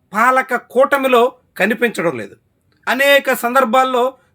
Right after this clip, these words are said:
జగన్మోహన్ రెడ్డి చేసినటువంటి వ్యాఖ్యల మీద తగిన స్థాయిలో కౌంటర్ కనిపించట్లేదు. తాజాగా జగన్మోహన్ రెడ్డి మళ్ళీ మీడియా సమావేశం పెట్టారు. చంద్రబాబు తీరుని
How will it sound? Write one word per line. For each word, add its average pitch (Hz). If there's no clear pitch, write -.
జగన్మోహన్ 254
రెడ్డి 240
చేసినటువంటి 233
వ్యాఖ్యల 240
మీద 240
తగిన 262
స్థాయిలో 262
కౌంటర్ 277
కనిపించట్లేదు. 160
తాజాగా 277
జగన్మోహన్ 247
రెడ్డి 226
మళ్ళీ 226
మీడియా 240
సమావేశం 240
పెట్టారు. 240
చంద్రబాబు 247
తీరుని 240